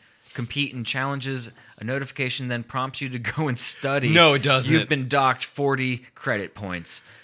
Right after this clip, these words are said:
Speaker 1: Social credit
Speaker 2: Social
Speaker 1: points.
Speaker 2: credit minus thirty-two, two, two.
Speaker 1: <laughs> There are, uh, a lot of cosmetic changes, no skulls, as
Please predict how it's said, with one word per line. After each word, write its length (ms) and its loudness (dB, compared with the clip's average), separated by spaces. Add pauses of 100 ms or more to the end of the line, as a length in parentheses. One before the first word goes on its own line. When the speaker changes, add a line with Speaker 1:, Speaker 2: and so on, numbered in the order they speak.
Speaker 1:
Social 320 0
credit 220 4
Speaker 2:
Social 160 2
Speaker 1:
points. 140 -2
Speaker 2:
credit 360 4
minus 480 0
thirty-two, 840 -2
two, 520 -6
two. 300 -8 (260)
Speaker 1:
<laughs> 560 -2
There 480 2
are, 180 4
uh, 300 2
a 460 -16
lot 140 4
of 100 2
cosmetic 440 0
changes, 600 -2
no 120 -2
skulls, 540 -2
as 340 -6